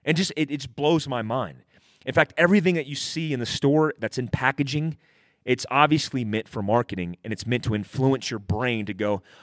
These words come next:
"Oh, that's a healthy option." But you don't pick up the back and turn it around and go, "Wow, this is not a healthy option." So in the twenties and thirties and the forties, and as we started booming, becoming more optimal, and got, got us to the point we're at,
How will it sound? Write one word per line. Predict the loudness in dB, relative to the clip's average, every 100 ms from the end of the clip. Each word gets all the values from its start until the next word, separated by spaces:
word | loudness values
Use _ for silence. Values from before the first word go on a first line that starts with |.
| -4
"Oh, | 4 6 6
that's | 2 -2
a | -4
healthy | -2 -2 0
option." | 0 0 -4 -10 -16 _ _ _ _ _ _
But | 4
you | 8
don't | 8 8
pick | 8 4
up | 0
the | -6
back | -6 -6 -6
and | -6
turn | -6 -4
it |
around | -2 -2
and | -2
go, | -4
"Wow, | -2 0 0 0 -4
this | -6 -4
is | 0
not | 0
a | 2
healthy | 0 -4 -8
option." | -10 -12 -18 _ _ _ _ _ _ _ _ _ _
So | 2 2 2 _ -20 -20 _ -16 -16 -12 0
in | 2 2
the |
twenties | 0 0 0 0
and | 0
thirties | 2 2 2 -4
and |
the | -8
forties, | -2 0 2 0
and | -2
as | -2 -2 -8 _ _ -10
we | -2
started | 2 2 4
booming, | 2 2 0
becoming | 0 -2 -2 -2
more | 0 0
optimal, | 0 -4 -2 -2 -2 -4
and | -6 -4
got, | 2 4 4 0
got | 2 2
us | 0
to |
the | -2
point | -2 -2 0
we're | 2
at, | 2